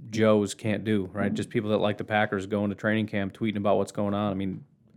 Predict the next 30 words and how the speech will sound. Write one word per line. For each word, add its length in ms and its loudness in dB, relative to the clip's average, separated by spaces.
anybody 400 0
can 120 -8
do 100 4
<laughs> 180 4
that, 280 2
right? 280 4
Anybody 340 4
can 160 0
ask 320 -4
Packers 400 0
questions 640 -2
at 260 -12
press 180 4
conferences. 540 -4
And 140 -4
personally, 640 6
I 120 0
would 200 4
prefer 600 6
if 160 2
a 40 2
lot 220 8
of 80 4
those 420 4
content 460 4
creators 400 2
that 100 4
are 120 0
there 340 6
were 400 2